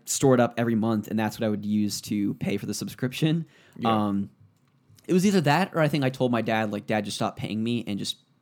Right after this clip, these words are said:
Speaker 1: use your credit card to pay for my Toontown
Speaker 2: <laughs>
Speaker 1: subscription." Um, something along those lines. Uh, really enjoyed my time with that. Um, again, I would have loved to have dabbled in WoW, um, or even some of the other obscure, um, M M Os that didn't have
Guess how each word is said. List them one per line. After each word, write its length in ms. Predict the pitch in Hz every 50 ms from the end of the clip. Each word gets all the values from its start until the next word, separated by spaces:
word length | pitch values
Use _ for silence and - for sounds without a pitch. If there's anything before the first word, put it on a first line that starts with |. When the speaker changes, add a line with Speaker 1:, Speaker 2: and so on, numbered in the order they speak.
| _ _ _ _ - - -
Speaker 1:
use 120 | - 113 104
your 80 | 107 95
credit 220 | - 104 98 95
card 160 | - 107 95 92
to 40 | 95
pay 160 | - - -
for 120 | - -
my 100 | - 98
Toontown 460 | - - 107 - - - 196 170 165
Speaker 2:
<laughs> 20 | 160
Speaker 1:
subscription." 720 | 175 - - - 240 190 190 185 156 - - 202 202 190 - - - - - - - - - - - - -
Um, 460 | 143 143 143 139 139 135 135 135 135 -
something 320 | - 170 151 127 139 123
along 180 | 117 110 107 107
those 160 | 101 - 107
lines. 320 | 110 104 101 101 101 - - - - - - -
Uh, 80 | 131 -
really 260 | - 151 190 226 247
enjoyed 220 | 240 190 165 175 165
my 120 | 165 160 147
time 160 | - 151 151
with 140 | 143 127 123
that. 460 | 120 117 120 123 120 123 - - - - -
Um, 340 | 113 110 110 110 107 107 101 -
again, 340 | 123 120 120 113 110 107 -
I 100 | 92 127
would 140 | 147 143
have 100 | 139 107
loved 340 | 104 107 113 117 120 120 - -
to 80 | 127
have 120 | 113 104 98
dabbled 320 | 110 107 107 107 113 113
in 160 | 113 110 104 95
WoW, 500 | 101 101 101 101 98 101 101 101 - - _ _ _ _ -
um, 540 | 101 101 101 101 98 95 95 95 101 90 - -
or 100 | 120 151
even 180 | 196 226 220
some 160 | - - 170 156
of 40 |
the 120 | 131 135 104
other 240 | 120 120 120 117 117
obscure, 880 | 104 101 - - - - - 113 113 113 113 110 110 107 107 101 - _ _ _ _ _ _ -
um, 280 | 104 101 101 101 - - _ -
M 120 | 120 120 117
M 120 | 113 110
Os 260 | 107 107 107 107 101
that 100 | 110 -
didn't 240 | - 113 113 113 -
have 420 | 110 113 107 104 104 98 98 95